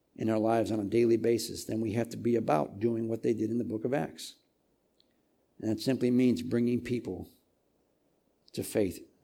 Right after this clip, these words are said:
allowing them to see Jesus in us, and allowing us to be willing to share that with them.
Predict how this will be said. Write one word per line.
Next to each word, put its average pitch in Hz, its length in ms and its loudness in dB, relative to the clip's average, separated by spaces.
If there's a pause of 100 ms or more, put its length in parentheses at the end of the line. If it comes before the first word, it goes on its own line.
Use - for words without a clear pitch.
(140)
allowing 117 440 6
them 113 140 0
to 104 100 -6
see 120 220 0
Jesus 107 480 -4
in 110 180 -2
us, - 240 -6 (560)
and 123 100 0
allowing 107 480 4
us 104 120 0
to - 120 -10
be 107 340 -2 (320)
willing 117 400 6
to 104 120 -6
share 117 340 0
that 92 260 -4
with 90 160 -8
them. 101 300 -8